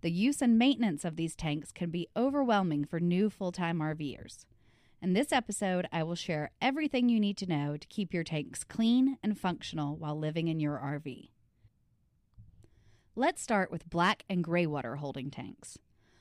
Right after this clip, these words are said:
R V gray water tanks hold wastewater from your sinks and shower, while the black tank holds waste that is flushed down the toilet.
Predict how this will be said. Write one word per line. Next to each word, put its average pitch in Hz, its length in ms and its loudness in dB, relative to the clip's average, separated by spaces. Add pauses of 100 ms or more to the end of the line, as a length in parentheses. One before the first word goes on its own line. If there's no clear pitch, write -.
(240)
R 185 160 6
V 311 160 2
gray 208 240 4
water 165 260 0
tanks 160 420 -2
hold 156 280 -4
wastewater 165 640 -2
from 151 180 -4
your 151 140 -4
sinks 220 480 -2
and 247 160 2
shower, 131 500 -4 (360)
while 180 160 2
the 180 100 0
black 233 340 2
tank 151 300 -2
holds 175 300 -4
waste 165 360 -4
that 156 100 -4
is 147 140 -6
flushed - 380 -4
down 151 200 -2
the 156 60 -4
toilet. 147 460 -6